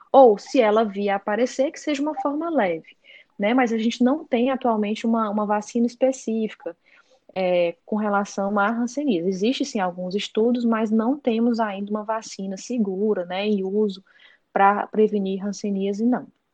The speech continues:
É, quem sabe no futuro, né, a gente não volte com um novo episódio falando sobre isso. É, e com relação a possibilidade de algum tran-, é, algum animal transmitir a hanseníase, é, nenhum, nenhum animal hoje ele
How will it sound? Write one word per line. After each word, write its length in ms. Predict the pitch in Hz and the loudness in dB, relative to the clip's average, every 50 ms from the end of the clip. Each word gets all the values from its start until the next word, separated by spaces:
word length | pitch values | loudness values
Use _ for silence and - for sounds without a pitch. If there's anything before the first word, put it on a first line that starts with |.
| _ _ | _ _
É, 320 | 185 190 190 180 180 175 | 0 2 2 2 2 0
quem 180 | 175 - 247 269 | 2 4 4 4
sabe 320 | 277 - 254 220 214 214 | 4 4 4 4 6 6
no 140 | 233 233 247 | 4 4 2
futuro, 460 | 233 - 285 277 - 226 185 170 - | 2 0 -2 2 2 0 0 0 -4
né, 160 | 165 180 190 202 | -4 0 2 2
a 60 | 208 | 2
gente 220 | 202 214 196 - | 2 0 0 2
não 140 | 214 208 220 | 2 2 2
volte 340 | 196 196 196 190 208 - - | 4 6 6 6 4 2 -2
com 160 | - 226 214 | -2 0 2
um 40 | 214 | 4
novo 200 | 208 196 196 196 | 4 4 4 2
episódio 460 | 190 190 202 202 185 190 190 190 - | 0 0 0 0 2 2 2 2 2
falando 300 | - 220 202 196 190 202 | 2 2 2 2 0 -2
sobre 300 | - - 208 208 208 262 | -4 -4 -4 -2 -2 -2
isso. 440 | 262 214 170 160 - - - - _ _ _ _ _ _ - - - _ _ - | -2 -2 -4 -8 -14 -18 -18 -18 _ _ _ _ _ _ -20 -20 -20 _ _ 2
É, 260 | 196 190 185 - - | 2 2 2 2 0
e 60 | 269 | -2
com 160 | 277 - - | 0 0 0
relação 840 | 349 370 370 330 302 294 277 277 - - 220 202 190 185 175 - - _ _ _ _ - - | 4 6 8 8 8 8 4 0 -2 -2 0 0 0 -2 -4 -8 -14 _ _ _ _ -2 2
a 160 | 208 202 202 | 2 2 2
possibilidade 720 | - _ - 294 330 - 330 294 254 233 214 214 214 202 | 2 _ 6 6 6 6 0 4 6 6 6 6 6 2
de 80 | 202 208 | 2 2
algum 300 | 196 190 196 226 262 294 | 2 2 2 0 0 2
tran-, 260 | 285 285 262 247 254 - | 2 2 2 2 0 0
é, 200 | 196 196 - - | -2 -2 0 2
algum 520 | - 185 190 196 196 208 247 269 294 302 - - | 2 4 4 2 2 2 4 4 4 2 0 2
animal 500 | - 254 302 320 320 285 240 208 190 190 | 4 4 4 4 4 4 4 4 4 2
transmitir 680 | 185 - 240 262 285 294 277 262 - - - 196 180 | 2 2 2 2 4 2 0 0 -2 -4 -4 -4 -4
a 60 | 175 185 | -4 -6
hanseníase, 800 | 190 185 - 226 220 208 208 226 262 269 233 208 180 175 - _ _ - - - - - - _ _ | -10 -4 -2 -2 0 0 0 0 0 0 0 -2 -4 -8 -14 _ _ -20 -20 -20 -20 -20 -20 _ _
é, 280 | 202 196 190 - - | 2 2 2 2 0
nenhum, 360 | - 196 226 226 233 240 277 330 359 277 | 2 2 4 4 6 4 4 2 0 2
nenhum 280 | 240 247 247 247 269 294 | 4 4 6 6 4 2
animal 440 | 294 285 269 247 226 214 208 208 | 2 2 2 4 4 2 2 2
hoje 280 | 208 196 196 196 180 196 | 2 2 2 0 -2 -2
ele 180 | 190 196 196 | -2 -2 -4